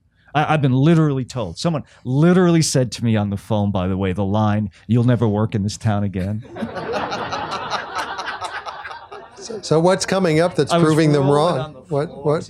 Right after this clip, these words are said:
Speaker 1: You didn't just say that, really. Uh, a couple things in the pipe. Um, a book of mine called The Force. Uh, they're sort of finishing up the script of that. David Mamet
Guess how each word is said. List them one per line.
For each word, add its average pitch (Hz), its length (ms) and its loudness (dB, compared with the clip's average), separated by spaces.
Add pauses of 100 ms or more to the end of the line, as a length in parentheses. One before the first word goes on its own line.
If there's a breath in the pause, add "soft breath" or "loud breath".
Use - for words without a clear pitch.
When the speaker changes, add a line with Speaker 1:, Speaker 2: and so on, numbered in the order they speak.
Speaker 1:
You - 80 -10
didn't 214 300 -8
just - 400 -10
say 190 240 -12
that, 90 260 -14
really. 127 560 -8 (680 soft breath)
Uh, 208 280 2
a - 40 -12
couple 254 240 -2
things 185 280 -8
in 160 80 -8
the 139 60 -10
pipe. - 500 -6 (140)
Um, 143 720 -2
a 143 240 0
book 139 220 -2
of 151 60 0
mine 147 180 2
called 143 240 0
The 123 60 -4
Force. - 640 -4 (580 soft breath)
Uh, 120 220 0
they're 120 180 -2
sort 120 300 -2
of 110 80 -2
finishing 127 420 -4
up 120 120 -14
the 127 60 -18
script - 380 -10
of 113 100 0
that. 107 400 -2
David 104 280 0
Mamet 110 400 0